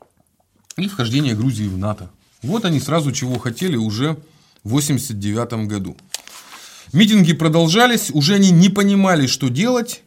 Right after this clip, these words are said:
и седьмого апреля на заседании Ц К Компартии Грузии было принято решение ввести в Тбилиси в случае необходимости особое положение. И отчитали, ну, то есть три дня они, ну, началось с четвертого, пятого апреля, два дня, вот это ж быстро два дня, как реагировать?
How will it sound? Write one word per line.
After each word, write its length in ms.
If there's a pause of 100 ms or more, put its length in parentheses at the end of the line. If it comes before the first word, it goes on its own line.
(120)
и 360
седьмого 500
апреля 360
на 100
заседании 600
Ц 160
К 160
Компартии 480
Грузии 320
было 240
принято 380
решение 540 (120)
ввести 400
в 80
Тбилиси 420
в 40
случае 340
необходимости 680
особое 400
положение. 500 (680)
И 120
отчитали, 460
ну, 160
то 80
есть 220
три 160
дня 240
они, 360
ну, 240
началось 460
с 100
четвертого, 500
пятого 400
апреля, 340
два 200
дня, 260
вот 160
это 200
ж 60
быстро 340
два 220
дня, 220
как 200
реагировать? 640